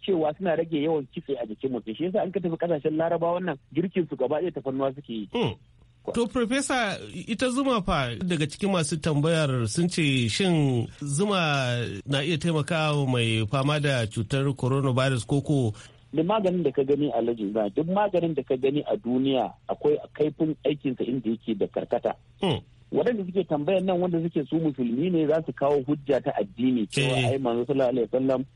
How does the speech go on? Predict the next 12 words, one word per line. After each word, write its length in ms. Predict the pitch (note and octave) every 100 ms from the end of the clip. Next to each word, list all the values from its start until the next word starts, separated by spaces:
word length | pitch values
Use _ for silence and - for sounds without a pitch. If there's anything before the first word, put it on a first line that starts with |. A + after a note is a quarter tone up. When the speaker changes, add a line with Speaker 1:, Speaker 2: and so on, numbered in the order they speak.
| - - -
Speaker 1:
ya 240 | B2 C3+ C3+
ce 200 | D3 B2+
zuma 300 | A#2 C#3+ C#3
tana 280 | B2+ C#3 C3
magani. 420 | A2+ A#2 A2+ A2 -
Na, 240 | A#2 D#3 D#3+ C#3
mun 160 | D#3+ F#3+
yadda 340 | C3 A2 G2+ -
zuma 260 | C3 F3+ C#3
Speaker 2:
Hmm. 60 |
Speaker 1:
tana 220 | D3 D3+
magani 400 | B2 C#3+ C3+ C3+